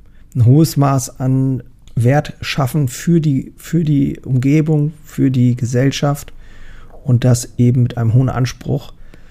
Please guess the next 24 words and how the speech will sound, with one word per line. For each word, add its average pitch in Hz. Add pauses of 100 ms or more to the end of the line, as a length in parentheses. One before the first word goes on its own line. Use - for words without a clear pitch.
(240)
um 127
dann 120
sozusagen 120
auch, 113 (300)
ja, 131 (680)
eben 123
zu 120
wirken. 123 (460)
Und 127
wir 127
haben 151
in 151
den 143
letzten 147
Episoden 135
schon 123
sehr 147
viel 156
darüber 123
gesprochen, 131
wie 127
wichtig 139
die 131
Entwicklung 131